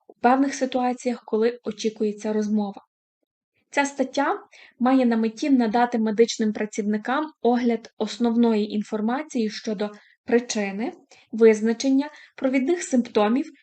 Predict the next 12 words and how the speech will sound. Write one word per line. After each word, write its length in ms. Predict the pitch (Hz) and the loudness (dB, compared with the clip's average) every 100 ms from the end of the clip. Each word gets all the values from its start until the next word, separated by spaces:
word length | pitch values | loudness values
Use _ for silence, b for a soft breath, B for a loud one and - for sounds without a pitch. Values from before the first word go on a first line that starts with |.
| b | b
діагностики 840 | 208 233 220 226 262 294 294 277 | 2 2 4 2 0 -2 -10 -8
та 300 | 247 254 247 - | -6 -2 -4 -2
терапії 600 | 247 262 254 262 214 208 | 0 0 0 0 0 -2
цього 300 | 208 214 208 | -4 -6 -4
розладу, 500 | 220 262 269 262 240 240 B B B | -2 -2 0 -2 -2 -6 B B B
спілкування 640 | - 262 254 277 320 294 | -4 -2 0 2 2 2
на 100 | 240 | 2
первинній 540 | 240 226 220 220 208 202 | 2 -2 0 0 0 0
ланці, 520 | 202 247 269 269 247 _ _ _ - | -2 -2 -2 -4 -8 _ _ _ -2
допомоги 480 | 226 269 294 302 | 0 2 0 0
дітям 440 | 226 196 247 226 202 | -2 0 -2 -2 -8
і 140 | 202 | -10